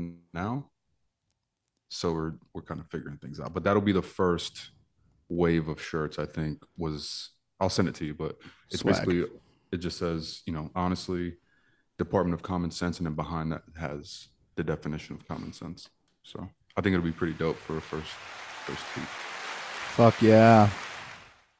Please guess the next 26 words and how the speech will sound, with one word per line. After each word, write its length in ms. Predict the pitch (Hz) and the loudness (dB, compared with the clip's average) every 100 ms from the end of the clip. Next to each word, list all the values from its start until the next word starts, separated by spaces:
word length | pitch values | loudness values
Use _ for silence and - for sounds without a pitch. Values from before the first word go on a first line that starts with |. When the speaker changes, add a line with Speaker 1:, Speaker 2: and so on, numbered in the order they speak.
| _ - - _ _ _ _ _ _ _ _ _ _ - | _ -20 -20 _ _ _ _ _ _ _ _ _ _ -8
Speaker 2:
Sounds 240 | 107 101 | -2 0
exciting. 400 | 101 - 117 - - _ _ _ _ _ _ _ - | 0 0 2 0 -6 _ _ _ _ _ _ _ -6
Speaker 1:
It's 160 | 104 - | -2 0
a 40 | |
great 280 | 90 92 87 | 0 2 2
idea 240 | 85 87 | 2 0
until 380 | 82 80 82 80 | -2 -4 -4 -4
somebody 320 | - 87 80 82 | -4 -6 -6 -6
runs 240 | 85 80 | -6 -4
up 140 | 80 | -6
on 120 | 82 80 | -6 -4
me 80 | |
and 160 | 82 80 | -4 -2
Bill, 340 | 85 82 82 - _ _ _ _ _ _ _ _ _ _ - | -2 -2 -2 -8 _ _ _ _ _ _ _ _ _ _ -10
and 140 | 90 82 | -6 -4
I'm 80 | 80 | -4
like, 160 | 80 | -2
"What? 200 | 90 - - | -2 -2 -4
Why 160 | 92 | 0
are 60 | 95 | 2
you 100 | 92 | 2
taking 260 | 92 82 82 | 0 -2 -2
a 20 | |
picture 380 | 87 82 71 78 | -4 -4 -6 -12
of 100 | |
me?" 80 | 71 | -14